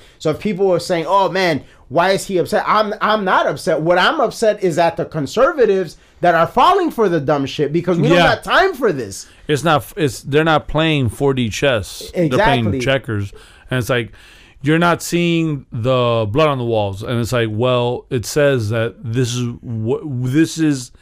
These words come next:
Speaker 2: the true statistics of the track records of women in, in politics, where, what they're voting, not, not like po-, political women,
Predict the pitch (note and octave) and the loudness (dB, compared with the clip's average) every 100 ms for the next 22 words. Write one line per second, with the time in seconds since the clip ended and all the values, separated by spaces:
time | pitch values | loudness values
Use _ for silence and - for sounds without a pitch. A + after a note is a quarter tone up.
0 | _ _ _ _ _ _ _ _ - _ | _ _ _ _ _ _ _ _ -20 _
1 | E3 A#2 C#3 G#2+ - D#3+ G3+ G#3 G3 F3+ | -8 -2 -2 -2 -6 -2 0 2 2 2
2 | F3 F3 E3 _ _ _ _ _ _ _ | 2 0 -6 _ _ _ _ _ _ _
3 | _ _ _ _ - - E3 - G3 F#3+ | _ _ _ _ -14 -6 -4 -2 -2 -2
4 | - D3 G2+ - - - _ _ D#3+ C#3+ | -2 -4 -4 -10 -16 -20 _ _ 2 2
5 | B2+ A2 - E3 B2+ - E3+ E3+ E3+ C#3+ | 0 -8 -14 -6 -6 0 0 2 0 -2
6 | C#3 A#2+ B2 A2+ E3 C3+ G#2 G2+ - _ | -2 -4 -4 0 0 0 -8 -12 -18 _
7 | _ _ _ _ _ D3 C#3 C#3 D3 B2 | _ _ _ _ _ -4 -4 -4 -4 -4
8 | - F3 D#3+ - A#2 G#2 - - A2+ A#2 | 0 2 2 -2 -8 -8 -14 -16 -10 -2
9 | C#3 E3 - D#3 E3 D#3 B2 E3 D3+ D#3 | 2 2 2 0 2 0 2 0 0 -2
10 | D#3 F#3+ - D3+ B2+ C3+ D3+ - D3 F#3+ | 2 0 2 -2 0 0 -2 0 0 0
11 | D3+ B2+ A#2+ B2 | 0 0 0 -4